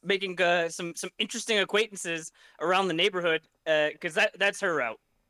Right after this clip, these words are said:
She's not trying to, you know, turn this into a, a money-making scheme. So she's just driving around. When she finds somebody, you know, just pulls over. "Here,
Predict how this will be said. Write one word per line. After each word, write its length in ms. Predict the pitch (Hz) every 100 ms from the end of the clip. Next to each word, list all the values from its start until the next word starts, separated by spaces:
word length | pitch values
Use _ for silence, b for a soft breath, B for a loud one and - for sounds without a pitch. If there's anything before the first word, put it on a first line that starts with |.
| _
She's 180 | - 208
not 160 | 220
trying 320 | 208 208 202 180
to, 440 | 202 185 175 165
you 140 | 170 156
know, 180 | 151 151 _
turn 160 | - 190
this 120 | 175
into 300 | 185 175 170
a, 140 | 156
a 40 | 151
money-making 500 | 170 185 175 170 160
scheme. 360 | - 175 170 - B B
So 140 | 175
she's 180 | 160 190
just 160 | 214
driving 320 | 180 185 214 220
around. 340 | 190 185 185
When 100 | 165
she 100 | -
finds 300 | - 196 214
somebody, 460 | 233 208 202 220 -
you 100 | 185
know, 100 | 170
just 240 | 165 - _ _
pulls 200 | 226 214
over. 300 | 220 202 208 -
"Here, 360 | - 190 117